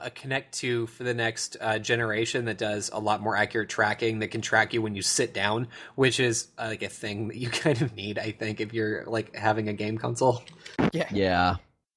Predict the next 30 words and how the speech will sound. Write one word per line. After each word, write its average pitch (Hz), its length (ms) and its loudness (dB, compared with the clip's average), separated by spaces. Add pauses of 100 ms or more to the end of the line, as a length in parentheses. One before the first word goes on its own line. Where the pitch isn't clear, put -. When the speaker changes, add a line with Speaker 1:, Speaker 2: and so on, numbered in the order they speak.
(960)
Speaker 1:
I 147 100 12
mean, 139 260 8 (280)
what, 165 320 6
what 180 140 4
I 190 160 4
think 220 320 -4
is 151 200 0
that, 135 280 0 (560)
of - 100 0
course, 208 340 4
Nintendo 160 440 2
is 151 100 2
gonna 131 200 -2
nickel 131 260 -2
and 110 80 -2
dime 110 240 0
us 110 140 -4
for 117 120 -6
every 110 200 -2
peripheral, 110 760 0
um, 104 540 0 (240)
and 110 540 2
of 120 160 -4
course, 123 640 2
they 117 400 2
are 110 260 0
way 107 280 0
behind 113 420 2
in 104 80 -6
hardware. 120 520 2